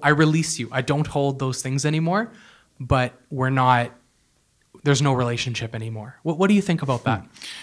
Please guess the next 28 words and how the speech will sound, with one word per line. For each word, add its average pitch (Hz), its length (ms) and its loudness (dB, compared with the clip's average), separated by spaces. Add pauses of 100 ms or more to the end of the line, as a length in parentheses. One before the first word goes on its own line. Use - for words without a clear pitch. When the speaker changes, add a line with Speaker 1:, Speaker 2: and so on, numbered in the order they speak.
(180)
Speaker 2:
Yeah, 95 340 0
I, 104 120 0
I, 107 300 -4 (140)
I, 101 520 -6
I 113 60 -8
agree 104 460 -2
with 107 240 -4
that. - 360 -14 (480)
Uh, 95 280 -6
there's 95 200 -10
actually 101 320 -6
a 87 40 -8
statement, 98 720 -4 (120)
uh, 92 520 -10
that 98 300 -6
I 104 120 -4
have 98 140 -8
been 101 220 -6
known 104 320 -2
to 101 140 -8
say, 95 720 0
Speaker 1:
Mm-hmm. 135 600 -8
Speaker 2:
um, 95 540 -4
that 95 200 -8
comes 101 340 -6
right 101 180 -2
to - 100 -8
the, 95 260 -8